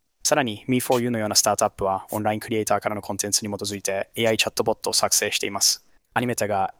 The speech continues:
セレブリティのクローンとパーソナライズされた対話を楽しめるようにします。これらのクローンは、ユーザーの関与に基づいて有名人に収益を生み出すことができます。私が見る限り、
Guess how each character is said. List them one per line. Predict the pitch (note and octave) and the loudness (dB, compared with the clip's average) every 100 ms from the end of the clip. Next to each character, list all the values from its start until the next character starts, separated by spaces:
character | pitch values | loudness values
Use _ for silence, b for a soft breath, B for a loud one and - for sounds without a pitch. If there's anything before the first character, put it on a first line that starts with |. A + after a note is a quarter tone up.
| - | -2
セ | - | 0
レ | A#2 | 2
ブ | A2 | 0
リ | |
テ | - | -2
ィ | G#2 | -4
の | |
ク | G2+ | -2
ロ | A2+ | -2
ー | |
ン | |
と | G#2 | -2
パ | - G#2 | 0 2
ー | |
ソ | - | 2
ナ | G#2 | 0
ラ | G2 | 0
イ | |
ズ | F#2 | 0
さ | - | 0
れ | G2+ | 0
た | F#2+ | -4
対 | - G2+ | -4 -2
話 | G2+ | 0
を | G2 | -2
楽 | - G#2 - | -2 -2 -2
し | G#2+ | -2
め | G2+ | -6
る | |
よ | F#2 | -6
う | |
に | F#2 | -2
し | - | -2
ま | - - | 0 2
す。 | - - _ - | 2 0 _ -12
こ | - | 0
れ | B2 | 2
ら | |
の | A#2 | 2
ク | - | 2
ロ | A2+ | 2
ー | |
ン | |
は、 | G#2+ G#2+ - | 2 -2 -8
ユ | - | -4
ー | A#2 | 0
ザ | A2+ | 0
ー | |
の | A2 | 0
関 | A2 | -2
与 | G#2+ | -2
に | G#2 | -4
基 | G2+ | -4
づ | G#2 | -4
い | |
て | - G2+ | -2 -2
有 | A2 A2 | -2 -2
名 | A2 | -2
人 | G#2 | -2
に | G2+ G2+ | -2 0
収 | - G#2+ | 2 2
益 | - | -2
を | G#2 | -4
生 | G#2 G#2 | -4 -2
み | |
出 | G#2+ | 0
す | - | 0
こ | - | -2
と | |
が | - | -6
で | - | -8
き | - | 0
ま | |
す。 | - - _ _ _ _ _ _ _ _ _ _ _ _ | 2 2 _ _ _ _ _ _ _ _ _ _ _ _
私 | - | 0
が | A#2 | 2
見 | A#2 | 2
る | A#2+ | 0
限 | A2 A2+ G#2+ | 0 -2 -2
り、 | G2 F#2+ | -6 -8